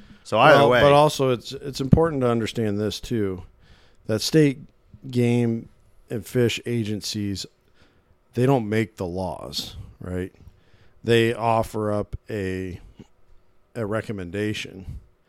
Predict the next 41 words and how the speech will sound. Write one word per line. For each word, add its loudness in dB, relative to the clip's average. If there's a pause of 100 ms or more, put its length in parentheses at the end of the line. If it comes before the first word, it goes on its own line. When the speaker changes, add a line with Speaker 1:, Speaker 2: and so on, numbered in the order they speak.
(440)
Speaker 2:
and -6
then -4
legislators, -6 (300)
you -10
know, -8
state -8
senators, -8 (760)
they, 0 (300)
they, -4
uh, -6 (320)
they're 0
the -2
ones -6
that, -8
like, -12 (640)
put 0
a -6
law -10
into -20
effect -20 (200)
Speaker 1:
Mm-hmm. -10
Speaker 2:
based -2
off -8
those -8
recommendations. -14 (440)
So -8
you, 2 (220)
you -12
remember -2
when, 0
uh, -4
we -4
went -4
down -4
and -10
met -8
with -8
our -6
good -6
buddy -6
Skip, -4